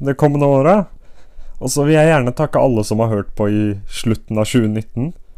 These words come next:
Det var vel bare en måned, men jeg er fortsatt ganske takknemlig. Og jeg gleder meg i hvert fall sinnssykt til tjue tjue. Så håper jeg alle får et fantastisk nytt år. Og hvis du ikke har gjort det enda, så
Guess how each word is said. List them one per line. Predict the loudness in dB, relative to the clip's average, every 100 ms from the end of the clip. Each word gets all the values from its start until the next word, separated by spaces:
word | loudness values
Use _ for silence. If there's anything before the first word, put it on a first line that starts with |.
| -8
Det | 0
var | 2 2
vel | 0
bare | 2 4 4 2
en | 2 2
måned, | 0 0 -4 -4
men | -8 -4
jeg | -2
er | 0
fortsatt | 0 0 -2 -2
ganske | -2 -2 -6 -6
takknemlig. | -4 -2 0 2 0 0 -8 -12 -14 -10
Og | -2 2
jeg | 4 2
gleder | 2 2 2
meg | 2 2
i |
hvert | 2 2
fall | -2
sinnssykt | 0 -2 -4 -4 -4 -2
til | -4 -2
tjue | 0 0
tjue. | 0 2 2 0 -6 -8 -4 -4
Så | 0 0
håper | 2
jeg | 2 2
alle | -2 0 0
får | 0 0 -2
et | -6
fantastisk | -4 -4 -2 -8 -8 -6 -6 -6 -6
nytt | -6 -6 0
år. | 2 2 -2 -20 -20 -20 -18 -16 -14 -6
Og | -2
hvis | 2
du | 4
ikke | 4 4
har | 2
gjort | 0 0
det | 0
enda, | 4 4 2
så | 2 4